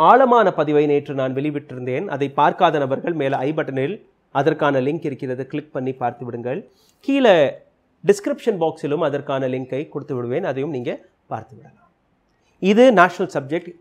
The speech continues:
அதற்கு மேலே ஸ்டேட் லெவலில் இருக்கக்கூடிய மாநில அரசியல்வாதிகள், அமைச்சர்கள், அவர்களும் தன்னுடைய சட்டத்தை, தன்னுடைய கட்சி கொள்கையை எப்படி வேணாலும்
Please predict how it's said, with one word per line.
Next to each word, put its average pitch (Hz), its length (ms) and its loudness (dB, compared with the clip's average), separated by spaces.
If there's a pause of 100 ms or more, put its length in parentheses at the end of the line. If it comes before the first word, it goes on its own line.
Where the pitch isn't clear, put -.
அதற்கு 151 380 -4
மேலே 165 340 2 (640)
ஸ்டேட் 311 420 0
லெவலில் 202 360 2
இருக்கக்கூடிய 151 640 -2
மாநில 196 460 2 (1080)
அரசியல்வாதிகள், 156 840 0 (160)
அமைச்சர்கள், 160 640 -10 (840)
அவர்களும் 220 640 6 (680)
தன்னுடைய 220 340 10
சட்டத்தை, 233 560 6
தன்னுடைய 196 360 2
கட்சி 247 400 4
கொள்கையை 247 540 8 (840)
எப்படி 214 320 0
வேணாலும் 185 600 6